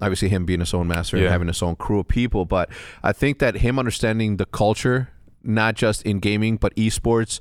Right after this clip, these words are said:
Speaker 2: Yeah.
Speaker 1: not just in gaming and esports, but also the entertainment part of it,
Speaker 2: Mm-hmm.
Speaker 1: uh, has put him in a position to really, like, elevate what, what, uh, what YouTube's doing. Um, I,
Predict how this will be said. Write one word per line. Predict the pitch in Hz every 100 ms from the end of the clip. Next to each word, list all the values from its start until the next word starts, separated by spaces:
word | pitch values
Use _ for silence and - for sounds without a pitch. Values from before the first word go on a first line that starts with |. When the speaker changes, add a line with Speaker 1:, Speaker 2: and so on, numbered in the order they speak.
| -
Speaker 2:
Yeah. | 92
Speaker 1:
not | 82 110
just | 104 110
in | 113
gaming | 101 110 110
and | 101 -
esports, | 110 107 - 107
but | -
also | 92 104 113
the | 107 -
entertainment | 113 - 110 - 113 120 120 120 123 117
part | - 131
of | 135
it, | 143 143
Speaker 2:
Mm-hmm. | - - - -
Speaker 1:
uh, | 110 101
has | 104 -
put | 127
him | 117
in | 113
a |
position | 104 - 104 104
to | -
really, | 95 101 101 98 98 95 -
like, | 92 -
elevate | 101 101 95 98 -
what, | 98 92 -
what, | 98 90
uh, | 87 87
what | 95 95
YouTube's | 98 85 90 87
doing. | 139 80 - - - - -
Um, | 101 95 87 - - - - -
I, | 110 131